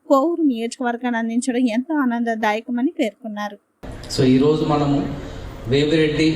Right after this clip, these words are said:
Speaker 2: విపిఆర్ మైనింగ్ ఇన్ఫ్రా ప్రైవేట్ లిమిటెడ్ వారి ద్వారా మనము త్రీ వెహికల్స్, Bolero Neo వెహికల్స్, తర్వాత మనము సీసీటీవీ కమాండ్ కంట్రోల్ను మనం ఓపెన్ చేయడం జరిగింది. So, వెహికల్స్ ఏవైతే మనకు,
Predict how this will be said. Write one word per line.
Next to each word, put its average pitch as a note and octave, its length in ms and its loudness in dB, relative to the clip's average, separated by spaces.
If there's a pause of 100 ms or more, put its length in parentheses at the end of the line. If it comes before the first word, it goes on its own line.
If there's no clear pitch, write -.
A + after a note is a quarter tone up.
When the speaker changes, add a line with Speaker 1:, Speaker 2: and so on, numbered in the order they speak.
(200)
Speaker 2:
విపిఆర్ D3+ 680 0
మైనింగ్ C3 340 4
ఇన్ఫ్రా C3+ 260 2
ప్రైవేట్ C3 340 2
లిమిటెడ్ - 400 6
వారి B2+ 260 4
ద్వారా B2 260 6
మనము A#2+ 520 2 (360)
త్రీ D3+ 160 2 (520)
వెహికల్స్, C#3 540 2
Bolero C#3+ 640 4
Neo C3+ 160 4 (120)
వెహికల్స్, C3 440 2
తర్వాత A#2+ 340 2
మనము A#2 540 2 (340)
సీసీటీవీ D#3 960 4 (200)
కమాండ్ C#3+ 360 2
కంట్రోల్ను C3+ 380 2
మనం C#3 160 2
ఓపెన్ B2+ 340 4
చేయడం B2+ 220 2
జరిగింది. A#2 540 4 (440)
So, C#3 100 6
వెహికల్స్ D3+ 480 2
ఏవైతే D3+ 360 4
మనకు, C#3 560 0